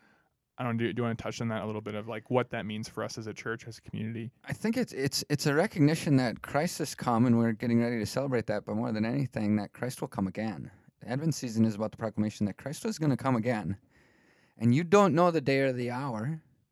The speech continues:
Speaker 2: And that's a big theme this week. Um, in the, the readings from this past weekend, a lot of people didn't get to Mass, you know, 'cause of the
Speaker 1: Mm-hmm.
Speaker 2: storm, but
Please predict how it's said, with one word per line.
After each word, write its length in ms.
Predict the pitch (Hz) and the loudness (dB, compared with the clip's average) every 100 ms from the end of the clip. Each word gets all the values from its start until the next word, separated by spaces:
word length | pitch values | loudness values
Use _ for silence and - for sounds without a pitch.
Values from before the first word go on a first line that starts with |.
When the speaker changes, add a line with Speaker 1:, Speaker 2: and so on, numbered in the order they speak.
| _ - _ - | _ -20 _ -8
Speaker 2:
And 80 | |
that's 160 | 117 - | -6 -4
a 40 | |
big 180 | 117 113 | -4 -2
theme 260 | - 120 110 | 2 4 6
this 240 | 123 - | 2 -2
week. 400 | 104 98 - - - _ - | -6 -6 -10 -16 -20 _ -14
Um, 280 | 104 104 104 | -8 -6 -4
in 180 | 104 104 | 0 0
the, 120 | 104 - | 0 -6
the 140 | 101 | -8
readings 340 | 101 113 117 - | -6 -2 -2 0
from 120 | 107 | -4
this 100 | 101 | -4
past 320 | 110 107 - | -6 -8 -6
weekend, 320 | 120 - 98 | -8 -4 -4
a 40 | 101 | -2
lot 100 | 104 | -4
of 60 | |
people 160 | - 107 | -6 -2
didn't 340 | 107 107 - | 0 0 -2
get 160 | - 113 | -4 -4
to 160 | - 98 | -2 0
Mass, 400 | 123 135 117 - | 2 2 0 0
you 60 | |
know, 60 | 110 | -2
'cause 180 | 117 107 | -2 -6
of 40 | |
the 60 | 95 | -6
Speaker 1:
Mm-hmm. 60 | 135 | -4
Speaker 2:
storm, 380 | 123 147 120 | -4 -2 0
but 200 | 101 107 | 2 0